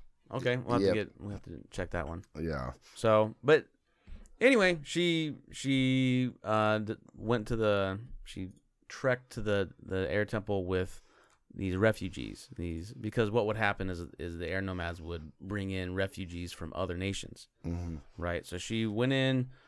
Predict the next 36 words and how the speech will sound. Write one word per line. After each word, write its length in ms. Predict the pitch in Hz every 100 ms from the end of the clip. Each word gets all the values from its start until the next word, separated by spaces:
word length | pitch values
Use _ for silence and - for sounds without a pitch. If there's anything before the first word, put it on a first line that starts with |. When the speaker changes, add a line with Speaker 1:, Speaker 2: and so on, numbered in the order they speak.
| _ -
Speaker 1:
with 120 | 104
these 140 | 110
refugees, 720 | 101 104 101 101 107 107 98 -
and 160 | 92 90
then 340 | 90 90 92 - 85
during, 540 | 98 98 90 90 92 _ _ _ _ _ _ -
um, 580 | 80 78 76 80 90 - _ _ _ _ _ _ _ _ _ _ -
I 300 | 95 87 -
forget 220 | 87 87 73 -
what, 180 | 50 - -
what 140 | 92
they 120 | 82
called 280 | - 82 80
it, 160 | 80 - - -
uh, 300 | - - 57 - _ _ _
introductions, 840 | 123 131 117 117 117 113 107 101 -
she 280 | - 104 104
decided 500 | 92 - 90 92 85
to 440 | - 90 110 90 - _ _
<laughs> 240 | _ _
show 320 | - - 107 101
the 80 | 87
air 120 | 95
nomads 360 | 90 82 82
that 100 | 65
she's 220 | - 87 78
the 100 | 65
Avatar 480 | - - 50 - -
by 180 | 90 92
doing 360 | 90 101 92 90
a 60 |
whirlwind 460 | 92 107 95 92 85
of 80 | -
fire 460 | 85 87 87 80 -
and 180 | -
air. 240 | 50 50